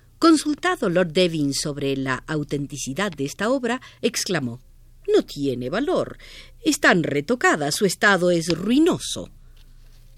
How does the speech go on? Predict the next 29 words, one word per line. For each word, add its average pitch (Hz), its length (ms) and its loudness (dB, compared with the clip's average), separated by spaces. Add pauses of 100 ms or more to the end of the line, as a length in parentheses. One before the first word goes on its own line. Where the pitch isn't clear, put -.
(120)
La 147 180 -2
drástica 160 500 -4
opinión 151 640 -2
de 139 180 -2
conocedor 139 540 -6
tan 170 220 0
notable 208 480 -2 (240)
hizo 240 260 2
fracasar 151 480 -4
rotundamente 151 760 -4
la 117 120 -8
subasta. 110 580 -10 (720)
Los 170 420 2
millonarios 165 840 2
interesados 233 640 -4
se 202 80 -4
fueron 165 320 0
creyendo 175 580 0 (260)
haber 160 300 -2
escuchado 156 560 -4
la 131 140 -4
última 135 440 -6
palabra. 262 400 -4 (720)
Días 151 380 -2
después, 226 540 -4
valiéndose 147 680 -2
de 123 60 -6
un 131 140 -6
testaferro, 170 720 -4